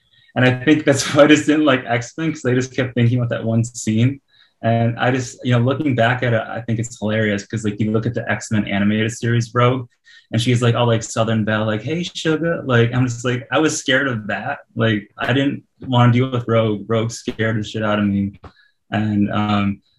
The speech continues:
you know, it, it wasn't until later, actually, that I really started to watch the X-Men movies and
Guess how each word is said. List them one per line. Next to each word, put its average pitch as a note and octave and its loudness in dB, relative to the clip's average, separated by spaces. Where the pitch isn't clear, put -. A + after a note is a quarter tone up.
you B2+ 4
know, A#2+ 6
it, A#2 0
it C3 -6
wasn't C#3 2
until D3+ 0
later, A2 2
actually, G2+ -2
that F#2+ -6
I - -2
really G2 -2
started F#2+ -4
to - -20
watch F#2 -10
the G2+ -6
X-Men A#2 0
movies A#2+ 0
and F#2+ -8